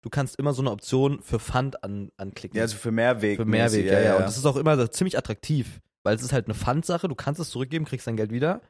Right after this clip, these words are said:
Speaker 1: oder du behältst es halt einfach für, keine Ahnung, zwei Euro mehr. Dann hast du halt einen reusable Becher. Aus,
Speaker 2: Ja, check.
Speaker 1: aber es ist trotzdem Plastik, glaub ich. Es ist trotzdem härteres Plastik.
Speaker 2: Ja, ich weiß, also ich glaube, was halt bei Starbucks das Ding ist, so dieses,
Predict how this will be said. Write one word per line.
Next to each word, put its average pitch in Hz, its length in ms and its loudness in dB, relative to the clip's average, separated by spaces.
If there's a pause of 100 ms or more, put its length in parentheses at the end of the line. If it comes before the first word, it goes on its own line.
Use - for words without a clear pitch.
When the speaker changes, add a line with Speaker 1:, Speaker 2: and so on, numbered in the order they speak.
(240)
Speaker 1:
oder 160 100 2
du 170 60 2
behältst 185 240 2
es 113 120 -4
halt 104 80 0
einfach 104 240 -2
für, 104 200 0
keine 117 220 -4
Ahnung, 107 160 -4
zwei - 140 -4
Euro 101 200 0
mehr. 107 280 -2 (300)
Dann 110 80 -10
hast - 100 -6
du 101 40 -2
halt 101 120 -4
einen 113 300 -4 (360)
reusable 117 400 -2
Becher. 98 400 -2 (220)
Aus, 101 80 0
Speaker 2:
Ja, 101 320 2
check. - 160 0
Speaker 1:
aber 98 80 2
es 120 80 -2
ist 127 120 -2
trotzdem 143 260 -2
Plastik, 123 400 -4
glaub 92 180 -6
ich. 95 100 -6
Es 101 60 -6
ist 101 60 -8
trotzdem 123 260 -6
härteres 117 380 -6
Plastik. - 460 -8 (1500)
Speaker 2:
Ja, 113 240 -6
ich 120 160 -6
weiß, 131 240 2
also 147 180 0
ich 143 80 -8
glaube, 147 460 2 (220)
was 135 180 2
halt 147 160 2
bei 131 100 4
Starbucks 139 440 4
das 123 140 -2
Ding 131 180 2
ist, 135 180 -2
so 120 100 0
dieses, 117 480 -6